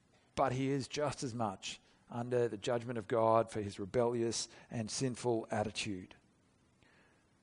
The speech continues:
And it's only the Son of Man,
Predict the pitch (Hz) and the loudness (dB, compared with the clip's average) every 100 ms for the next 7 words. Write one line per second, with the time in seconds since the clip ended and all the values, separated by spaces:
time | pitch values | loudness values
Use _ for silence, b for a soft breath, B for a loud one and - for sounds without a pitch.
0 | _ _ _ _ - 147 - - 160 185 | _ _ _ _ -12 -10 -10 -2 2 2
1 | 180 175 170 170 151 - _ - 117 - | 2 2 2 2 -2 -8 _ -4 0 6
2 | 170 147 127 143 117 | 6 8 8 8 8